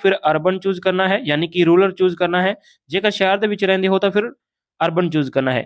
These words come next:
ਇੰਨਾ ਕੰਮ ਕਰਨ ਤੋਂ ਬਾਅਦ ਨੈਕਸਟ 'ਤੇ ਕਲਿੱਕ ਕਰ ਦਿਓ। ਉਸ ਤੋਂ ਬਾਅਦ ਕਰੋਸਪੌਂਡ ਐਡਰੈਸ, ਇੱਦਾਂ ਹੀ ਤੁਸੀਂ ਉੱਪਰ ਤੁਹਾਡੇ ਸਾਹਮਣੇ ਇੱਥੇ ਟਿਕ ਹੋ ਜਾਏਗਾ। ਜਿੱਦਾਂ ਕਿ ਪਹਿਲਾਂ ਆਪਾਂ ਪਰਮਾਨੈਂਟ ਐਡਰੈਸ, ਉਸ ਤੋਂ ਬਾਅਦ ਕਰੋਸਪੌਂਡ ਐਡਰੈਸ, ਇਹ ਤੁਸੀਂ ਫਿਲ ਕਰਨਾ ਹੈ। ਉਸ ਤੋਂ ਬਾਅਦ ਨੈਕਸਟ 'ਤੇ ਚਲੇ ਜਾਓਗੇ। ਤੁਹਾਡਾ ਨਾਮ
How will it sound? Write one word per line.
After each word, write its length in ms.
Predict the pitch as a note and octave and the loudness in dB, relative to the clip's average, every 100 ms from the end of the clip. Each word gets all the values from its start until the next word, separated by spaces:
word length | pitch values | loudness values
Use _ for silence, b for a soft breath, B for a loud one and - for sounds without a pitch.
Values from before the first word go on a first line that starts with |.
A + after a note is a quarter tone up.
| _ - | _ -8
ਇੰਨਾ 180 | F#3 A3 | -2 0
ਕੰਮ 220 | A3 A3 | 0 0
ਕਰਨ 140 | A3 | -2
ਤੋਂ 100 | G#3 | -2
ਬਾਅਦ 180 | G3+ G#3+ | 0 0
ਨੈਕਸਟ 380 | F#3+ D#3 D#3 - - | 0 0 0 -4 -10
'ਤੇ 80 | |
ਕਲਿੱਕ 220 | F3+ F3+ F3+ | -4 -4 -2
ਕਰ 140 | F#3 | 0
ਦਿਓ। 200 | G3 A3+ - | 0 -2 -8
ਉਸ 80 | |
ਤੋਂ 120 | E3 F3+ | -8 -2
ਬਾਅਦ 200 | F#3+ F#3+ | -2 -4
ਕਰੋਸਪੌਂਡ 720 | _ - E3+ F3+ F3+ F#3 F3 | _ -8 -4 -4 -2 -2 0
ਐਡਰੈਸ, 440 | D3+ C#3+ D#3+ F3 - | -4 0 0 -2 -6
ਇੱਦਾਂ 220 | D3+ D3+ | -6 -2
ਹੀ 120 | E3+ F3 | -2 -2
ਤੁਸੀਂ 320 | F3 E3 F#3 | -4 -6 -6
ਉੱਪਰ 240 | D#3 D#3 F3 | -6 -4 -2
ਤੁਹਾਡੇ 260 | E3+ D3 | -2 -2
ਸਾਹਮਣੇ 220 | D3 E3 E3 | -2 -4 -4
ਇੱਥੇ 260 | E3 F3+ | -4 -4
ਟਿਕ 220 | E3+ E3 D3 | -4 -6 -4
ਹੋ 100 | D#3 | -2
ਜਾਏਗਾ। 340 | D#3 E3+ F3+ - b b b _ | 0 0 0 -2 b b b _
ਜਿੱਦਾਂ 180 | C#3+ F#3+ | -2 0
ਕਿ 80 | F#3+ | 0
ਪਹਿਲਾਂ 240 | F#3+ F#3 | 0 0
ਆਪਾਂ 160 | F#3 F#3 | 0 0
ਪਰਮਾਨੈਂਟ 520 | F3 D#3+ F#3 G3+ G3 | 0 0 0 -2 -4
ਐਡਰੈਸ, 360 | F3 F#3+ G#3 - | -2 -2 -2 -4
ਉਸ 120 | E3+ | -10
ਤੋਂ 120 | E3+ F3 | -4 0
ਬਾਅਦ 180 | G3+ | -2
ਕਰੋਸਪੌਂਡ 460 | - D#3 D3 D#3+ D3 | 0 -2 -2 -4 -4
ਐਡਰੈਸ, 400 | C#3 B2+ B2 - - | -4 -2 -2 -4 -12
ਇਹ 100 | F3 | -10
ਤੁਸੀਂ 220 | F#3 F3+ | -8 -6
ਫਿਲ 160 | F#3+ F3 | -2 -2
ਕਰਨਾ 260 | F3 F3+ | -2 -2
ਹੈ। 140 | F#3 - | -2 -4
ਉਸ 80 | D3+ | -12
ਤੋਂ 100 | E3 | -4
ਬਾਅਦ 140 | F3 F3+ | -2 0
ਨੈਕਸਟ 320 | C#3+ C3+ - | -2 -4 -10
'ਤੇ 80 | E3 | -10
ਚਲੇ 220 | D#3 B2+ | -6 -4
ਜਾਓਗੇ। 300 | B2+ A#2 A2+ B B B _ | -4 -6 -10 B B B _
ਤੁਹਾਡਾ 320 | F#3+ F3+ F#3 | -4 -2 0
ਨਾਮ 280 | F#3 F3+ G3+ | 0 0 0